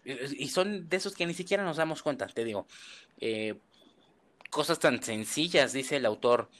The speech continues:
como ahorrar un dólar, como fumar un cigarro al día,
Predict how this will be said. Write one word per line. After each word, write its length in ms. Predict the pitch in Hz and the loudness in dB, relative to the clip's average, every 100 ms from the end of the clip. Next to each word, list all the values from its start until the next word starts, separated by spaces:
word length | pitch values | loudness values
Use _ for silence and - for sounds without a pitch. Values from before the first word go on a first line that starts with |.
| _ | _
como 280 | - 120 120 | 0 2 4
ahorrar 280 | 113 120 135 | 4 4 4
un 260 | 147 135 117 | 2 -2 6
dólar, 520 | 131 147 127 110 - _ | 6 8 4 2 -6 _
como 220 | - 120 113 | -8 -4 -2
fumar 440 | - 131 151 175 - | -2 4 4 4 0
un 180 | 208 | -4
cigarro 420 | 202 156 156 151 156 | -2 -2 0 2 0
al 120 | 127 | 0
día, 280 | 139 170 | -2 -2